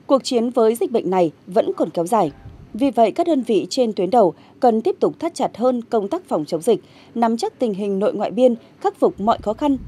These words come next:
để hoàn thành nhiệm vụ được giao, không để các trường hợp xuất nhập cảnh trái phép vào địa bàn tỉnh, nhằm góp phần kiểm soát,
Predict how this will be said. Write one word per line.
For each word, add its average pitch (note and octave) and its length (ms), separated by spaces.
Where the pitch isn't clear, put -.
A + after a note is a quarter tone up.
để A3+ 100
hoàn F#3+ 220
thành F#3+ 180
nhiệm E3+ 140
vụ F3 140
được D#3+ 120
giao, F#3+ 240
không A#3+ 180
để G#3+ 120
các F#4 160
trường F3 160
hợp F3+ 240
xuất F4+ 180
nhập G#3+ 220
cảnh F#3 200
trái F3+ 180
phép E4 260
vào F3+ 140
địa E3 160
bàn F#3 180
tỉnh, G3+ 200
nhằm A#3 260
góp E4 180
phần G3 200
kiểm - 260
soát, F4+ 220